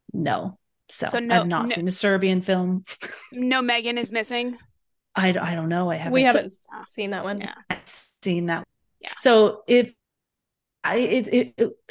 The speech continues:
Speaker 1: real life things like abductions and stuff, um, and it's terrifying, but I've, I've watched it and I watch true crime. But yeah, if it has to do with, like,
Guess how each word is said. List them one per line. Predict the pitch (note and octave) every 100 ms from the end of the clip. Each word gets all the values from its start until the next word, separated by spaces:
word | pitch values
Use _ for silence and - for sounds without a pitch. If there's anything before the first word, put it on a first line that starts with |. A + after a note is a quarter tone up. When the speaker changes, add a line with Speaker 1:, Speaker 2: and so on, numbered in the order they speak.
| -
Speaker 1:
real | A3+ G#3 D#4 F4+
life | D#4 C4 -
things | B3+ B3 A#3+ A3
like | F#3 F3 -
abductions | F#3 A#3+ A#3+ - A#3 G#3+
and | G#3+ G3
stuff, | - G3+ F#3+ F#3 -
um, | F#3 F3
and | F#3+
it's | F#3 -
terrifying, | - - A#3+ A3+ G3+ G3+ F3 D#3+ E3+
but | G#3 F#3 D#3+ -
I've, | F3+ F#3 -
I've | E3+
watched | E3+ E3+ F3
it |
and | E3+
I | D#3+
watch | F3 E3+
true | - E3+
crime. | E3 E3+ E3 D#3 D#3+ - - - - -
But | G3
yeah, | F#3+ E3 D#3+
if | E3+
it |
has | F3+ G#3+
to | -
do | F3+ E3
with, | F3
like, | D#3+ D3+ - -